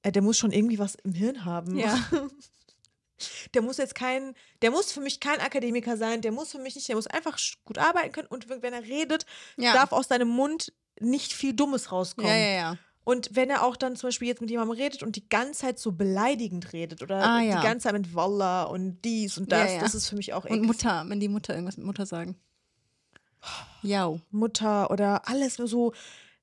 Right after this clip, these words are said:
Speaker 1: weiß ich nicht. Boah, kein, und Muttersöhnchen ist auch Ick. Sorry, es fängt
Speaker 2: Ja.
Speaker 1: jetzt wieder an. Muttersöhnchen ist auch Ick und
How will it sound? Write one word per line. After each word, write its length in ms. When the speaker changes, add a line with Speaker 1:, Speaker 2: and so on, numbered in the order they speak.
Speaker 1:
weiß 240
ich 200
nicht. 320
Boah, 180
kein, 140
und 120
Muttersöhnchen 480
ist 80
auch 140
Ick. 320
Sorry, 300
es 120
fängt 200
Speaker 2:
Ja. 120
Speaker 1:
jetzt 100
wieder 160
an. 100
Muttersöhnchen 460
ist 40
auch 200
Ick 220
und 260